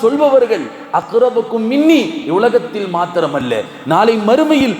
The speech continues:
என்னோடு நெருக்கத்தோடு இருப்பார்கள் என்பதாக ஹஸரத் பெருமானார் ஸல்லல்லாஹு அலைஹி வஸல்லம் அவர்கள் சொன்னார்கள். அருமையானவர்களே, ஸலவாத்து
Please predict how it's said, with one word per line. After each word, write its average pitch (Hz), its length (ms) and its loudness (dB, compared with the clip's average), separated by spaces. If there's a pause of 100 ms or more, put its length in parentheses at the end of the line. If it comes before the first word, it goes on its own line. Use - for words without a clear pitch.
(160)
என்னோடு 220 460 -2
நெருக்கத்தோடு 185 680 -2
இருப்பார்கள் 165 460 0
என்பதாக 135 540 0 (200)
ஹஸரத் 226 280 0
பெருமானார் 196 500 0
ஸல்லல்லாஹு 170 280 0
அலைஹி 151 80 -4
வஸல்லம் 135 180 -8
அவர்கள் 117 180 -10
சொன்னார்கள். 95 360 -8 (520)
அருமையானவர்களே, 135 640 0 (100)
ஸலவாத்து 202 480 2